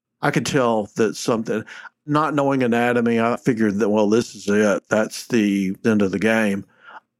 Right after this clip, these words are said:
He came up and got closer to me,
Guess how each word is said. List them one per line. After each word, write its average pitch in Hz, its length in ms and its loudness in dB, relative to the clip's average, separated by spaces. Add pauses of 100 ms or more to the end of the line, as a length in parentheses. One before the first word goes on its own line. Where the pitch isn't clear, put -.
(140)
He 139 140 2
came 160 440 0
up 156 400 0 (800)
and 135 160 0
got 117 300 0
closer 160 560 0
to 117 360 0
me, 110 580 0